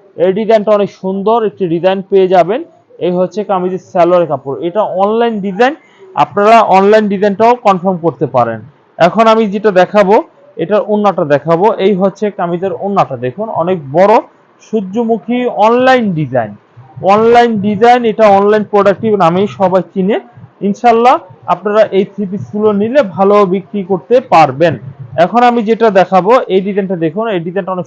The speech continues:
সুন্দর একটা ডিজাইন হবে। আর এটা হচ্ছে কামিজটি দেখুন, আমরা এই কামিজগুলো অনেক বড় সাইজের হয়, আমরা সম্পূর্ণটা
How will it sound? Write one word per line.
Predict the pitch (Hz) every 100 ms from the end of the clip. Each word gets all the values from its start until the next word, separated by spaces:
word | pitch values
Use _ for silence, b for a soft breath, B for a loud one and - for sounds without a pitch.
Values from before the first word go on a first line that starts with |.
| -
সুন্দর | 180 190 220
একটা | 214 175
ডিজাইন | 175 185 170
হবে। | 170 226 330 b b b -
আর | 143 139 151
এটা | 170 196 196
হচ্ছে | 190 - 233 349 _ _ -
কামিজটি | 170 180 - 220 220 220 160
দেখুন, | 160 156 143
আমরা | 139 165
এই | 170
কামিজগুলো | 170 196 196 220 208
অনেক | 185 160
বড় | 147 208 226
সাইজের | 175 147 131
হয়, | 131
আমরা | 151 175 -
সম্পূর্ণটা | 165 151 202 208